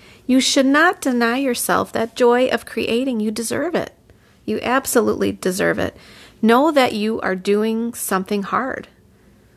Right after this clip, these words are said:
You know, try to remind yourself that your work is unique.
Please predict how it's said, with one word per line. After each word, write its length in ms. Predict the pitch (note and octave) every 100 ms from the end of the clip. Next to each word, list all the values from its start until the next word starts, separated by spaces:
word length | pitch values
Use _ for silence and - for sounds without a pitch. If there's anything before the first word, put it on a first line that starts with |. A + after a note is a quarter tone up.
| _ _ _ _ _ _ _ _ _
You 120 | A#3
know, 280 | G3+ G3+ C#4 -
try 260 | - A#3 C#4+
to 160 | -
remind 380 | B3+ G#3+ G3+ A#3+
yourself 560 | A3+ - G#3+ G#3 G#3+ - - - -
that 160 | A3
your 180 | A3+ A3+
work 240 | A3 A3 A3
is 180 | G#3
unique. 540 | G3 F3 G#3+ - -